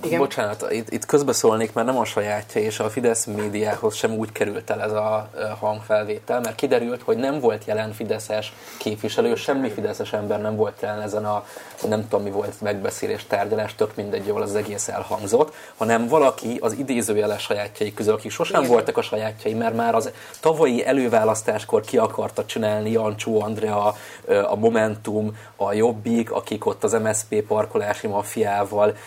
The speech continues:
Speaker 2: egy, ugye ők azt akarták, hogy a Momentumnak a jelöltje legyen, az volt a,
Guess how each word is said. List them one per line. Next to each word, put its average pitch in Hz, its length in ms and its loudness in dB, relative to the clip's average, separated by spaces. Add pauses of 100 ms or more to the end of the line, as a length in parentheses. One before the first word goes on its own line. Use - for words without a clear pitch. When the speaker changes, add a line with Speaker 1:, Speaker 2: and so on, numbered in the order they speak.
(260)
Speaker 2:
egy, 117 300 2
ugye 120 220 6
ők 131 240 2
azt 135 180 2
akarták, 113 460 2
hogy 117 120 -4
a 113 60 6
Momentumnak 107 640 -2
a 120 40 4
jelöltje 104 500 2
legyen, 139 360 0
az 131 160 2
volt 110 280 0
a, 104 280 0